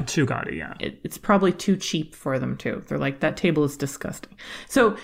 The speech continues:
Speaker 2: here's the thing about a Kanye West presidency. So some people are kind of for it. Like, for example, Chance the Rapper at one point in time was like, when, when I say one point in time, I mean, like, for, like, a blip, like, two seconds. He was like,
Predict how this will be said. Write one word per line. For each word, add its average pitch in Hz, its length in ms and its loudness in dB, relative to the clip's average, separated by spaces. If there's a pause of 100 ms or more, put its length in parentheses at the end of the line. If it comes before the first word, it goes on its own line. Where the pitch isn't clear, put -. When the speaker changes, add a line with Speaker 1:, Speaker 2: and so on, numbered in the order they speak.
(440)
Speaker 2:
here's 339 280 6
the 349 120 4
thing 240 200 4
about 202 160 6
a 190 40 2
Kanye 170 420 2
West 147 220 -2
presidency. - 480 -2
So - 240 0 (260)
some 247 840 4
people 151 880 2
are 165 160 4
kind 147 300 0
of 139 60 2
for 139 280 2
it. 269 160 4
Like, 143 160 0
for 147 160 0
example, 135 400 -4
Chance - 320 -2
the 139 120 2
Rapper 123 540 0
at - 160 0
one 180 180 4
point - 240 -2
in 196 60 4
time 196 320 4
was 160 160 -2
like, - 320 -2 (160)
when, 165 160 4
when 160 100 2
I 165 40 2
say 165 160 2
one 147 240 2
point 151 160 0
in 135 40 0
time, 143 160 0
I 135 80 2
mean, 139 140 2
like, 135 160 0
for, - 220 0
like, 135 240 0
a 143 80 2
blip, 139 400 -2
like, - 180 -4
two 143 140 2
seconds. - 440 -4 (480)
He 190 120 6
was 165 200 2
like, 151 300 2